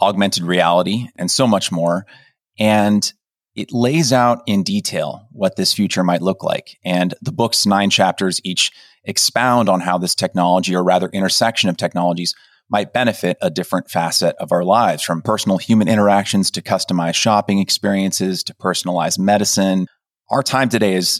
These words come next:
obviously too short to cover all of it, so I'd like to focus on three broad topics: some benefits of super sight, some potential hazards or to put it <laughs>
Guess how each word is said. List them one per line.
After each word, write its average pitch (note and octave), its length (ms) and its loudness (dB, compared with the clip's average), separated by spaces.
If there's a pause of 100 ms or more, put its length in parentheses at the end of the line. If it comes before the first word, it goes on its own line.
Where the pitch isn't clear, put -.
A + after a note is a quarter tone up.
obviously F#2+ 320 0
too - 140 0
short G2 260 0
to G#2 60 -10
cover - 300 -4
all G#2 260 4
of D#2 80 -4
it, D2+ 160 -6
so F#2+ 160 2
I'd G2+ 100 2
like C#3 160 0
to C3+ 60 -4
focus G#2+ 360 -2
on F2+ 120 -2
three G2 220 -4
broad F2 420 0
topics: - 560 -2 (480)
some G2+ 240 0
benefits B2 420 0
of A2+ 60 -2
super A#2+ 300 -2
sight, A#2 340 0 (200)
some F#2+ 280 0
potential F#2+ 380 0
hazards G2 800 -2 (280)
or F#2 380 0 (140)
to - 100 -4
put G2+ 220 0
it F#2 140 -2 (300)
<laughs> B2 100 -2